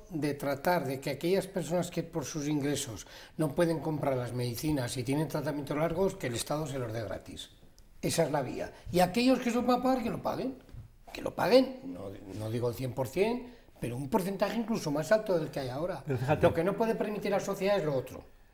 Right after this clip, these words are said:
Speaker 1: Es decir, que haya personas que no ganen lo suficiente como para llevar un tratamiento de medicinas, aunque no sé hasta qué punto el copago iniciaría esa, ese camino de, de la no posibilidad de ponerse curado, ¿no? Por enfermedad.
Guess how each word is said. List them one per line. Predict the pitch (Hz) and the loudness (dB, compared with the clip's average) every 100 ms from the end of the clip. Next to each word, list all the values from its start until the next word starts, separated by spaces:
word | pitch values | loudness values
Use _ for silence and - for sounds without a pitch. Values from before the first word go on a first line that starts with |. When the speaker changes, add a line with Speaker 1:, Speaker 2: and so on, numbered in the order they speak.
| - - - | -20 -8 -4
Speaker 1:
Es | 117 | -2
decir, | 127 | 0
que | 170 | 2
haya | 180 202 | 4 2
personas | 196 175 165 147 127 | 0 -2 -2 -2 -2
que | - 156 | 0 2
no | 190 | 4
ganen | 196 175 160 | 2 0 0
lo | 147 | -2
suficiente | 147 156 185 170 147 - - | -2 0 0 0 -2 -4 -10
como | - 196 190 | 4 6 6
para | 180 185 | 4 4
llevar | 185 220 | 4 2
un | 220 | 2
tratamiento | 208 202 202 196 196 | 0 2 0 2 2
de | 185 | 2
medicinas, | 180 175 175 190 220 220 - - | 4 2 2 4 4 2 -12 -14
aunque | 120 110 | -12 -6
no | 117 | -4
sé | 120 139 | 0 -2
hasta | - 135 | -2 -4
qué | 143 | -4
punto | 127 131 131 | -2 -2 0
el | 131 | -2
copago | 135 127 131 127 127 - - - | -2 2 4 4 2 -4 -18 -8
iniciaría | 151 139 131 - 143 135 135 131 | -2 0 0 4 4 4 4 4
esa, | 127 143 127 123 - - | 2 2 2 0 -6 -14
ese | - 156 - 135 | -4 -2 0 0
camino | 131 131 127 131 131 | 0 0 0 2 2
de, | 131 127 131 | 2 0 -2
de | 135 | -2
la | 135 | -2
no | 135 131 | -2 -2
posibilidad | 139 131 127 131 131 - - - | -2 0 2 2 2 -4 -16 0
de | 165 | 2
ponerse | 143 135 131 139 127 127 120 | 2 0 0 2 4 4 2
curado, | - 127 196 165 | 0 6 6 6
¿no? | 147 190 202 | 2 0 2
Por | 170 | 0
enfermedad. | 160 165 147 160 190 | 0 -2 0 2 0